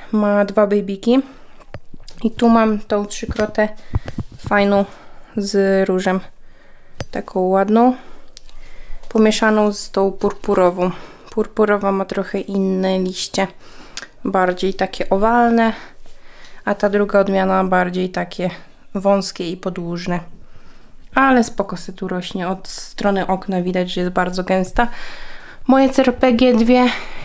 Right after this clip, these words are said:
e, kwitną tu cały czas i mnie to wkurza, bo odpada i ciągle jest syf przez to. I tutaj kolejna trzykrota. Nie wiem, czy ona nie ma sucho. Nie, czekajcie, muszę go wyciągnąć.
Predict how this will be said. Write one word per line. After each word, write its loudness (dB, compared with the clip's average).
e, 4
kwitną 2
tu -2
cały 2
czas 0
i 4
mnie 4
to -2
wkurza, 0
bo 0
odpada 0
i -8
ciągle -2
jest -4
syf -4
przez -8
to. 0
I 2
tutaj 2
kolejna 4
trzykrota. -2
Nie -2
wiem, -2
czy -8
ona -2
nie -2
ma -2
sucho. -6
Nie, 2
czekajcie, -4
muszę -2
go 4
wyciągnąć. 4